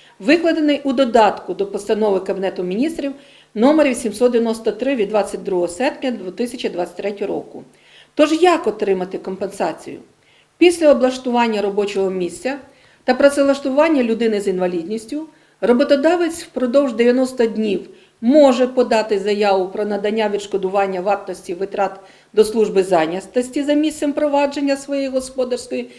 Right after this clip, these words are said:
діяльності. До заяви, в якій зазначаються відомості про роботодавця та найманого працівника,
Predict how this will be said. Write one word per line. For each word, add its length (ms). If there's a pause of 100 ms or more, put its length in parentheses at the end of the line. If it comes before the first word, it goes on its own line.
(200)
діяльності. 840 (480)
До 160
заяви, 680
в 20
якій 320
зазначаються 1080
відомості 680
про 200
роботодавця 800 (340)
та 120
найманого 460
працівника, 800